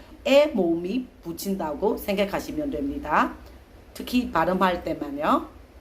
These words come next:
자, 그러면 여기에 무조문에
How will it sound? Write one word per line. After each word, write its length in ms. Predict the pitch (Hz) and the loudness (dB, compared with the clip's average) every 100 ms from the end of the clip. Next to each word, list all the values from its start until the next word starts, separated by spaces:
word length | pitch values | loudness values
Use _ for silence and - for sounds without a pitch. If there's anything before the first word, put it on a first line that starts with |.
| - - - - - - - - | -20 -20 -20 -20 -20 -20 -20 -14
자, 160 | - 185 | 0 2
그러면 360 | 233 226 233 190 | 2 0 2 2
여기에 380 | 170 190 185 | 0 2 2
무조문에 840 | 143 175 202 190 185 208 226 151 | 2 2 4 4 2 0 0 -2